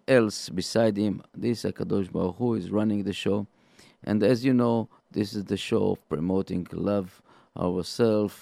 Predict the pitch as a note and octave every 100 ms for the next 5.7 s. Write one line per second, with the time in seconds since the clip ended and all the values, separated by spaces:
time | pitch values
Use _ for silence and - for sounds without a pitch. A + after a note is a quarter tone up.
0 | - F2+ F2+ F2 F2+ - - - - _
1 | - - F2 F2 - A#2+ G2 G2 F2 A2
2 | A2 G#2 C#2+ E2 F2 - G2+ G2+ F#2+ A#2
3 | B2+ A2+ G2 _ - A2 A2 G2 G2 E2
4 | - G2 G#2+ G#2+ - G2+ G2+ - F2+ F#2
5 | - _ A#2+ B2 F#2+ E2+ E2